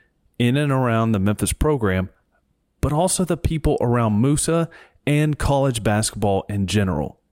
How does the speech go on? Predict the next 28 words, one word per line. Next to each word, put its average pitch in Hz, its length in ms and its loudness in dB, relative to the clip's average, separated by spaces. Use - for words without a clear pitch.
So, 113 460 0
you 123 140 2
know, 104 160 2
for - 340 -4
me, 127 540 2
and 104 520 2
I, - 120 -6
I - 60 -2
think 196 260 -4
I've 160 160 -4
talked 113 300 -2
about 90 240 -2
this 98 120 -4
before, - 320 -4
but 104 140 -2
I 147 100 0
view, 139 340 -2
I 139 80 0
view 175 320 -2
information 113 600 2
as 98 440 0
puzzle 107 260 0
pieces. 87 420 -4
Every 143 400 0
person 131 440 0
I 104 100 2
speak - 380 -4
to, 85 320 -6